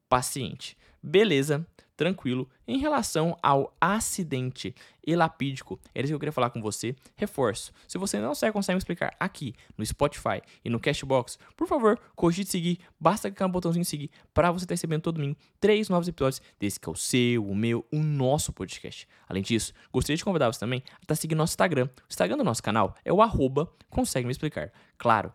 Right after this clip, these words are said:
se tiver interesse, não deixe de compartilhar com todos os seus amigos e também de avaliar a gente aí no Spotify. Tem como você avaliar com até cinco estrelinhas e deixando essas cinco estrelinhas, você vai tá ajudando e muito na manutenção do meu trabalho. Um beijo no seu coração, valeu, falou e fui!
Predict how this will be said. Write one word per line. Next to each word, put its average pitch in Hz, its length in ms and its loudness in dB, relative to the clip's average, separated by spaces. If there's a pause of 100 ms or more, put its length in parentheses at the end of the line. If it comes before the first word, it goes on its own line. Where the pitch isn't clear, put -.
se - 120 -10
tiver 127 160 -4
interesse, 117 380 -4 (180)
não 127 100 -4
deixe 151 200 -4
de - 80 -6
compartilhar 160 360 0
com 117 140 -6
todos 139 260 2
os 156 40 0
seus 180 120 0
amigos 135 300 -2 (180)
e - 40 -4
também 165 220 0
de 185 100 2
avaliar 190 520 4 (180)
a 127 80 -6
gente 135 200 -2
aí 127 40 -2
no 120 60 -4
Spotify. - 440 -6 (240)
Tem 123 120 -4
como 131 120 -2
você 131 200 0
avaliar 113 240 0
com - 80 -6
até 104 140 -6
cinco - 280 -4
estrelinhas 160 420 -2 (220)
e 143 40 -14
deixando 143 200 0
essas 156 180 -2
cinco 165 140 -2
estrelinhas, 139 380 -4 (200)
você 127 220 -2
vai 139 100 4
tá 135 100 0
ajudando 135 320 -2
e 175 100 2
muito 135 400 0 (240)
na 127 100 0
manutenção 135 400 0
do 98 40 -2
meu 104 80 -4
trabalho. - 320 -4 (320)
Um 104 140 -4
beijo 131 260 4
no 175 40 0
seu 175 140 -2
coração, 135 500 0 (360)
valeu, 175 580 4 (200)
falou 180 440 2 (180)
e 104 300 -6 (380)
fui! 269 840 4